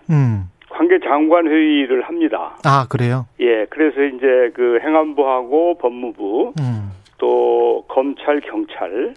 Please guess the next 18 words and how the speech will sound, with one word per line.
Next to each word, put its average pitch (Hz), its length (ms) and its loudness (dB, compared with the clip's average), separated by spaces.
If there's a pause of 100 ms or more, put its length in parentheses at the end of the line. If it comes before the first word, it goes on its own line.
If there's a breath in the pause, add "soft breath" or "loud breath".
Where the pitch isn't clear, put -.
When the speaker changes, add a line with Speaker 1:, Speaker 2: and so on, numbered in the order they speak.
Speaker 1:
예. 123 240 -2 (100)
Speaker 2:
그리고 117 260 -6
제가 143 380 2
이제 120 200 -2
회의를 123 400 0
같이 - 300 -8
해서 123 600 -2 (800 soft breath)
이제 - 120 0 (100)
큰 - 760 -4 (240)
방향을 170 500 0
어떻게 165 260 0
할 151 140 -2
건가, 113 640 -2
어떻게 180 400 -2 (120)
서로 190 200 2
협력할 180 440 -2
건가 131 560 0
등을 170 340 -2